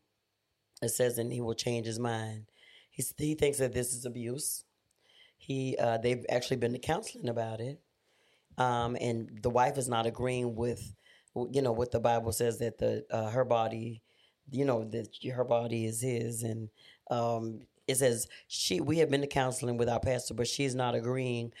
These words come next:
with the 'my body is hers and hers is mine' mentality."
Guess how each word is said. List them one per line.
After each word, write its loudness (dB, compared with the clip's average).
with 2
the 4
'my 4
body 4
is 0
hers 4
and 0
hers 4
is -4
mine' 0
mentality." -2